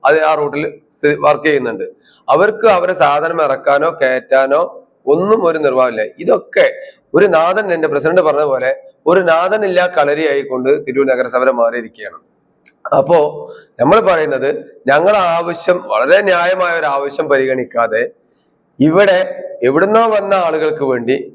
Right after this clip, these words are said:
വളരെ ധൃതി പിടിച്ചുകൊണ്ട് എന്തിനാണ് ഇങ്ങനെ ഇത്ര പെട്ടെന്ന് ഒരു പെർമിറ്റ് കൊടുത്തത് എന്നതാണ് ഞങ്ങളുടെ ചോദ്യം. അതെ, തീർച്ചയായിട്ടും ഞങ്ങള് പല മുദ്രാവാക്യങ്ങളിലും ഞങ്ങൾ പറഞ്ഞതുപോലെ സമരത്തിന്റെ ഭാവം മാറും, കോലം മാറും എന്ന് വിളിക്കാറല്ലാതെ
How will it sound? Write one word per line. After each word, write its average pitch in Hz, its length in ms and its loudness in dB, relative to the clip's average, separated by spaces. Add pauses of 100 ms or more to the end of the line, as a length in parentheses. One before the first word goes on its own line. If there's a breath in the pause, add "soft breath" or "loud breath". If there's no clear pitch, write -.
വളരെ 165 320 2
ധൃതി 170 280 -2
പിടിച്ചുകൊണ്ട് 147 600 0
എന്തിനാണ് 165 800 0
ഇങ്ങനെ 143 320 -2
ഇത്ര 143 380 -2
പെട്ടെന്ന് 135 460 -2 (300)
ഒരു 135 100 0
പെർമിറ്റ് 131 460 -2
കൊടുത്തത് 120 420 -6
എന്നതാണ് 117 540 -2 (400)
ഞങ്ങളുടെ 127 260 0
ചോദ്യം. 92 260 -14 (240)
അതെ, 180 140 4 (120)
തീർച്ചയായിട്ടും 185 680 0 (120)
ഞങ്ങള് 170 500 2 (340)
പല 160 180 4
മുദ്രാവാക്യങ്ങളിലും 175 840 0
ഞങ്ങൾ 160 200 0
പറഞ്ഞതുപോലെ 135 840 0 (260)
സമരത്തിന്റെ 170 600 2
ഭാവം 156 360 0
മാറും, 156 420 -2
കോലം 147 320 2
മാറും 151 340 0
എന്ന് 139 140 0
വിളിക്കാറല്ലാതെ 135 1040 0